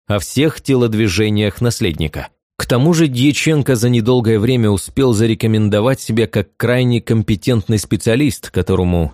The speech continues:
можно поручить дело любой сложности. "Георгий Егорович",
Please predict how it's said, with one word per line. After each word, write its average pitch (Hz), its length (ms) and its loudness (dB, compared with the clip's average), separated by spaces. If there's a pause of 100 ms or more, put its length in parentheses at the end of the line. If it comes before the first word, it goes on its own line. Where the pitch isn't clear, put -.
(120)
можно 90 440 0
поручить 92 560 -2
дело 107 280 2
любой 104 380 0
сложности. 85 760 -4 (920)
"Георгий 165 500 0
Егорович", 143 720 0